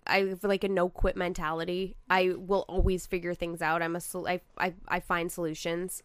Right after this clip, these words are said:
Um, I just don't stop, and I've, I've always been that way. Even if, I mean, I had, I had, uh, Stella on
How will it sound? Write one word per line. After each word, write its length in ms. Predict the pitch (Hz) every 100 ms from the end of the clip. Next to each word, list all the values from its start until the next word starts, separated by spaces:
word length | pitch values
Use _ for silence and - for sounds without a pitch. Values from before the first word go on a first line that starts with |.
| -
Um, 360 | 170 160 156 - - _ -
I 60 | 208
just 180 | 202
don't 180 | 240 220
stop, 600 | - - 180 175 - - -
and 120 | 190
I've, 140 | 180 180 -
I've 160 | 185 -
always 300 | 196 185 175
been 180 | 160 147
that 160 | 98
way. 100 | 165
Even 180 | 160 202
if, 120 | 196 -
I 60 | 196
mean, 180 | 196 190
I 100 | 185
had, 300 | 185 180 180 - - _ _ _ -
I 140 | 196
had, 420 | 202 190 180 175 -
uh, 220 | 170 156
Stella 600 | 175 - 196 185 180 190 - - -
on 460 | 180 175 170 170